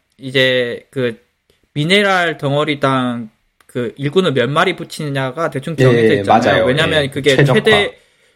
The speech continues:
Speaker 1: 최적화라고 하는데, 보통 미네랄 덩어리당 곱하기 이 정도라고 생각하시면 됩니다. 그게 실제로 그 표시가 되어 있기도 하고요. 넥서스를, 스타크래프트
Speaker 2: 맞아요.
Speaker 1: 투는
Speaker 2: 위에.
Speaker 1: 넥서스를 찍으면은 이제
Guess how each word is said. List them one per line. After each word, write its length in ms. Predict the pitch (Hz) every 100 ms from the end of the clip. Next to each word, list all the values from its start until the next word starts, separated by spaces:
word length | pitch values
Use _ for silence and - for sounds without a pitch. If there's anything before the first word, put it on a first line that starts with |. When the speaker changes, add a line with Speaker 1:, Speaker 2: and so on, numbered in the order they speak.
| _
Speaker 1:
최적화라고 680 | - 226 240 - 185 151 147
하는데, 460 | 123 113 151 139 117
보통 840 | 151 - 220 208 202 196 185 147 _ _ -
미네랄 440 | 156 196 220 190
덩어리당 500 | 170 151 170 165 160 -
곱하기 460 | 208 233 226 214
이 560 | 160 127 190 214 208 185
정도라고 720 | 143 127 127 123 127 127 135
생각하시면 680 | 135 147 143 139 - 131 117
됩니다. 400 | 117 117 104 107
그게 220 | - 131
실제로 760 | 147 220 220 208 180 160 123 - _ _ _ _
그 420 | - 135 123 117 _ _ _ _ _ _ _ _
표시가 360 | - 220 208 170
되어 240 | 143 180
있기도 340 | 123 - 170 165
하고요. 240 | 156 143
넥서스를, 640 | 120 202 190 180 151 139
스타크래프트 380 | - - 214 113
Speaker 2:
맞아요. 140 | 104 95
Speaker 1:
투는 240 | 233 -
Speaker 2:
위에. 100 | 160
Speaker 1:
넥서스를 520 | - 175 165 170 143
찍으면은 520 | - 175 185 160 156 135
이제 420 | 131 131 123